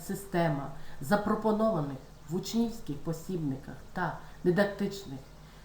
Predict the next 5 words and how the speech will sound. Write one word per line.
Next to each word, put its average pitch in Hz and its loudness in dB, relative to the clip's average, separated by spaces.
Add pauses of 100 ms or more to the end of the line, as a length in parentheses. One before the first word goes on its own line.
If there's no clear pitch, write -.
посібниках, 160 0 (440)
система 294 6 (300)
задач, 143 2 (880)
лабораторні 339 12
роботи, 220 4